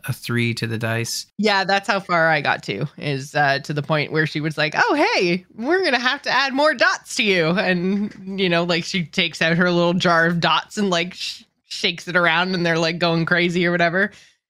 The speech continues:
Speaker 2: She's like, "We have to find someone to fix you." So that's my current, like, objective. <laughs>
Speaker 1: Yeah. Yeah, it's, uh, so, so yeah, the, the combat, I think the, the game really shines when there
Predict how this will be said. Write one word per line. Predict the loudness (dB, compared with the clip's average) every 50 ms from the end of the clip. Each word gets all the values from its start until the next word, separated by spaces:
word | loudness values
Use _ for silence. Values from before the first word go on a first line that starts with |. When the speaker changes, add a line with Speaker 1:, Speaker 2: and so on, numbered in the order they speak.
| _ _ _
Speaker 2:
She's | -16 -12 -4 -2
like, | -2 0 2
"We | 2 2
have | 2 2
to | 0 0
find | 0 0 -2 0 0
someone | 0 2 2 2 0
to | 0
fix | -2 -2 -4 -4 -4 -4 -2
you." | 0 2 0 0 -2
So | -4 -2 0
that's | 2 2 0 0 0
my | 0 0 0
current, | 0 0 2 2 2 2 0 -4 _ -16 -10
like, | -4 -2 -2 -2 -2 -4 -8 -20 _ _ _ _ -2
objective. | 0 0 0 0 -2 -2 -2 -4 -4 -4 -4 -4 -8 -10 _ -4
<laughs> | -2 -2 -2 -2 0 0 0 0 0
Speaker 1:
Yeah. | -4 -4 -6 -6 -10 -14 _ _ _ -20 -20 -20 _ _ -4
Yeah, | -4 -2 -2
it's, | 0 -2 -2 -4 -4 -2 0
uh, | 2 2 2 2 2 0 -2 -4 -4
so, | -4 -4 -2 0
so | 0 2 2 4
yeah, | 4 4 4 4
the, | 4 2 0 0
the | -2 -2 -2
combat, | 2 2 2 4 4 4 4 2 0 -2 -6 -4
I | -2 -2
think | -2 0 0 0 0 -2 -4 -10 _ _ _ _ _ _ _ _ _ _ _ -10
the, | -8 -6 -2 0 2 2 2 2 0
the | 0 0 0
game | 4 4 6 6 6 6 6 6 4 4 0 -4 _ -6
really | -2 0 2 2 2
shines | 2 2 4 4 4 4 4 2 0 0
when | 0 0 2
there | 2 2 2 0 0